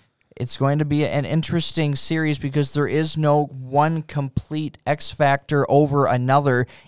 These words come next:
Each team has a specific strength, but not enough to shore up their weakness to be the clear cut.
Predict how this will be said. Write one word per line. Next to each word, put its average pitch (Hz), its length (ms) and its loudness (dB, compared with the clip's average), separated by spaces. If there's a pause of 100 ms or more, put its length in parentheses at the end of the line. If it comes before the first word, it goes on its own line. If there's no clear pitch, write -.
Each 156 280 -4
team 160 240 -2
has 147 240 2
a 147 40 -4
specific 139 560 -2
strength, 165 540 -2
but 123 140 0
not 135 200 4
enough 147 380 2 (280)
to 139 80 0
shore 156 360 4
up 156 160 2
their 135 180 2
weakness 143 580 -2
to 143 100 -2
be 135 160 2
the 127 120 -2
clear 127 380 -2
cut. - 360 2